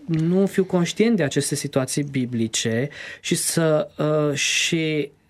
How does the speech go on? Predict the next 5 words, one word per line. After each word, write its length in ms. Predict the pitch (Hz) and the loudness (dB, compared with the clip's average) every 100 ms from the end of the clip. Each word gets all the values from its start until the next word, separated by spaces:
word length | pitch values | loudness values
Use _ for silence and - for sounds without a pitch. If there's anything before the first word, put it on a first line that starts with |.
| - | -6
să 380 | - - 165 156 | -2 0 2 2
nu 600 | 156 180 226 220 175 - _ | 2 2 4 2 0 -4 _
folosim 1080 | - - 175 160 151 147 - - 247 165 131 | -16 -4 0 2 2 2 2 2 4 2 0
această 440 | 147 139 151 147 175 | -4 -2 -2 0 -2
discuție 1040 | 156 143 - - 127 123 - 127 127 | -2 -4 -6 -2 -2 0 -2 0 0